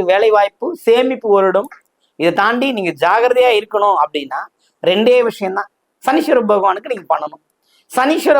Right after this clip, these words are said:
பகவான் எந்தெந்த சனி, எல்லா சனீஸ்வர ஆலயங்களிலும் சனீஸ்வரர் வீட்டு இருக்கிறார். நீங்க போறதை பொறுத்து தான். என்னால முடியும், திருநள்ளாறு போங்க, நிறைய இருக்கு, திருநறையூர் இருக்கு.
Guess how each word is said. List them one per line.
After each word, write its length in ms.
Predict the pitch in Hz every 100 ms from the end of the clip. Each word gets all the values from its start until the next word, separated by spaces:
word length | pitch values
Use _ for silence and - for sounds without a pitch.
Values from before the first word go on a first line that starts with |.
| 240
பகவான் 260 | 226 262 240
எந்தெந்த 280 | 226 233 202
சனி, 140 | 196 - 147
எல்லா 240 | 196 226 226
சனீஸ்வர 420 | 220 214 214 190 190
ஆலயங்களிலும் 500 | 185 196 185 220 - _ _ -
சனீஸ்வரர் 640 | - 202 220 214 202 220
வீட்டு 200 | 185 175 175
இருக்கிறார். 380 | 156 160 160 160 _ _ _ _ _ _ - 180
நீங்க 160 | 185 170
போறதை 320 | 190 247 233 202
பொறுத்து 220 | 190 180 175
தான். 160 | 196 - _ _ _ - 160
என்னால 280 | 196 226 247 220
முடியும், 300 | 220 220 202 _
திருநள்ளாறு 440 | 208 208 196 180 160
போங்க, 220 | 160 156 156 160 _ _ _ _ _ _ _ _ _ _ 196
நிறைய 260 | 262 285
இருக்கு, 180 | 226 180 175
திருநறையூர் 580 | 254 240 208 196 185 175
இருக்கு. 280 | 165 - 160